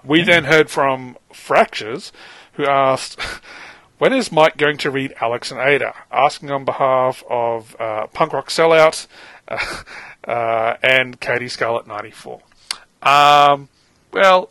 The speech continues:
Speaker 1: I've already read Alex and Ada, <laughs> Frack. Um, I'm wondering if, <laughs> I'm wondering if he means when will I reread it, and I,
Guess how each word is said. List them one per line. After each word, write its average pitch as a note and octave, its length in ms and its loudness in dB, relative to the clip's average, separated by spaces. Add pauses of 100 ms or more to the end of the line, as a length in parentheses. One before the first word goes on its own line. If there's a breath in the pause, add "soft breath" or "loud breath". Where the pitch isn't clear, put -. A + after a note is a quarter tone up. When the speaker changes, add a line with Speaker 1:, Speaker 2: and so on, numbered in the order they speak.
Speaker 1:
I've B2+ 400 0 (180)
already D3+ 460 -2
read D#3+ 400 2 (120)
Alex F#3 440 -4
and F#3 100 -4
Ada, G#3 500 0
<laughs> - 80 -20
Frack. - 540 -10 (180)
Um, B2+ 600 -6 (440 loud breath)
I'm B2+ 200 -6
wondering D#3 420 0
if, - 420 -8 (360 loud breath)
<laughs> - 300 -20
I'm D3 120 2
wondering A3+ 260 2
if G#3+ 120 -2
he G#3 100 -2
means F3+ 360 -6
when D#3+ 180 -4
will D#3 140 -2
I C#3+ 140 2
reread C3+ 580 -6
it, A#2 280 -8
and B2 180 -8
I, B2 120 -6